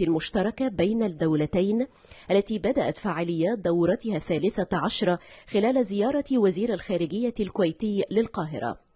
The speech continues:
وقد تم في هذا السياق تأكيد الحرص المتبادل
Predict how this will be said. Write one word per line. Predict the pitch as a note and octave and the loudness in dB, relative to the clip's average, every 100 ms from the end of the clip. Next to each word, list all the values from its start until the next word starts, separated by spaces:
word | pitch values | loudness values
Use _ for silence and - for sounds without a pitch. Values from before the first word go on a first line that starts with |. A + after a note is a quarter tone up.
| _ _ _ _ _ - _ - | _ _ _ _ _ -20 _ -8
وقد | - D3 | -4 -2
تم | E3 D#3+ | 0 0
في | D#3 E3 | -2 -2
هذا | G3 E3+ | 0 0
السياق | - - E3 A3 - F#3+ | 0 0 0 0 0 0
تأكيد | - - C4 C#4 | 0 0 -2 0
الحرص | G#3+ D#3+ A#3+ G#3 - | 0 0 -6 -4 0
المتبادل | E3 E3 F#3 F3+ G#3 G3 F#3 | 0 2 2 2 2 2 0